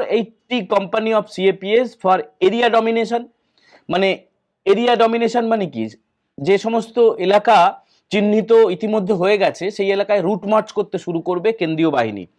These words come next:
কনফিডেন্স বিল্ডিং মানে ভোটারদের যে কনফিডেন্স, তাদের যে ভয়, ভীতি, আশঙ্কা, সেগুলো কাটানোর চেষ্টা করবে। মানে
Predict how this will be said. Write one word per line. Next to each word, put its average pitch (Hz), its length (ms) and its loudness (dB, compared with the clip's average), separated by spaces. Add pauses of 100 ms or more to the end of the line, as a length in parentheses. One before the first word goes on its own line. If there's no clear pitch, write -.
(460)
কনফিডেন্স 220 580 0
বিল্ডিং 240 440 -2 (440)
মানে 185 340 -2 (140)
ভোটারদের 190 720 2
যে 185 540 0
কনফিডেন্স, 175 760 -2 (640)
তাদের 180 300 2
যে 185 160 0
ভয়, 190 460 4
ভীতি, 180 480 -2
আশঙ্কা, 165 540 0
সেগুলো 185 360 -2
কাটানোর 196 440 -2
চেষ্টা 160 340 -8
করবে। 95 320 -12
মানে 185 320 -2